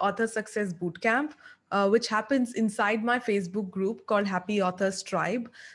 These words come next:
So our listeners and viewers can check out happy self publishing dot com slash tribe. It would take them to Happy Authors Tribe, and you will get to know as soon as the next bootcamp is announced. It's a five-day bootcamp. It happens live.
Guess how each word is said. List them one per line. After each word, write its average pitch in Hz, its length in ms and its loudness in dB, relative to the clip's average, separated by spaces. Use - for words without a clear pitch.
So 226 320 4
our 240 200 4
listeners 247 560 4
and 202 220 2
viewers 220 460 0
can 202 220 -2
check 208 240 -4
out 208 280 -2
happy 220 340 -2
self 214 340 0
publishing 202 520 -2
dot 180 240 -2
com 233 320 0
slash 208 520 -2
tribe. 202 480 0
It 220 180 -10
would 233 160 -6
take 208 200 0
them 233 220 0
to 233 180 0
Happy 208 320 -2
Authors 226 360 -2
Tribe, 196 440 0
and 196 160 -2
you 214 80 0
will 226 120 4
get 208 200 0
to 214 100 -4
know 214 120 -2
as 202 180 -2
soon 233 180 2
as 214 140 0
the 208 80 0
next 180 380 -4
bootcamp 180 440 -2
is 175 120 -4
announced. 160 540 -4
It's 226 140 0
a 269 60 4
five-day 214 460 4
bootcamp. 190 500 0
It 185 80 -4
happens 190 360 0
live. 175 400 0